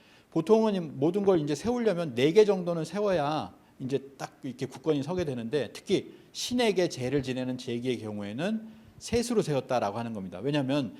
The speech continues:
삼신 상제님께, 삼신님께 제를 지내기 때문에 그렇습니다. 그래서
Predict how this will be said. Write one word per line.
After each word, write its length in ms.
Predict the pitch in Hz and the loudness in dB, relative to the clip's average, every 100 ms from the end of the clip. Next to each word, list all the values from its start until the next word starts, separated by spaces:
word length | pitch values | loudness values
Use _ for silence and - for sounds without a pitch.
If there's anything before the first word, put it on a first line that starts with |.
| - - - | -20 -20 -12
삼신 420 | - 220 208 220 | -4 -2 0 0
상제님께, 800 | 185 208 214 208 151 135 104 85 | -2 0 2 2 0 -2 -4 -6
삼신님께 960 | - - 214 208 214 180 139 - 147 147 | -10 -4 -2 0 -2 -2 -2 0 0 0
제를 280 | 135 123 123 | -2 -4 -4
지내기 340 | 135 143 131 - | -4 -2 -2 -2
때문에 340 | 175 170 147 | -2 -2 -2
그렇습니다. 460 | 117 101 101 92 98 | -2 -4 -8 -12 -6
그래서 440 | 120 131 170 202 | -2 2 2 0